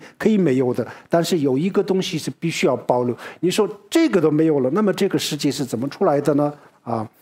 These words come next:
他是这种想，这种想法，所以连小乘佛教的成就者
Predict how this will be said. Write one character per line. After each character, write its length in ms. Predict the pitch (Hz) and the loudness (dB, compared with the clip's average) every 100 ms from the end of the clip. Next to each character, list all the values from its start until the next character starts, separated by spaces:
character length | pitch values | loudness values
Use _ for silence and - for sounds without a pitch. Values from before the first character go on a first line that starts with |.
| _ _ _ | _ _ _
他 100 | - | -8
是 140 | 123 - | -8 -4
这 140 | 151 | -2
种 160 | 127 107 | -2 -4
想， 300 | - 110 117 - | -4 -4 -6 -2
这 120 | 151 | 0
种 140 | 135 | 0
想 240 | 120 131 113 | 0 -2 -4
法， 140 | 113 | -4
所 180 | 110 160 | -2 0
以 120 | 151 - - - - | 0 -2 -12 -12 -2
连 300 | 143 143 143 | 0 2 -2
小 420 | - - 131 117 | -6 -2 0 0
乘 280 | 117 - 180 | -2 -4 -4
佛 240 | 185 135 120 | -2 -4 -2
教 180 | 135 | -2
的 160 | 123 117 - | -2 -6 -8
成 420 | - 120 127 202 | -4 0 0 0
就 260 | 208 220 202 | 0 -2 -2
者 220 | 160 | -2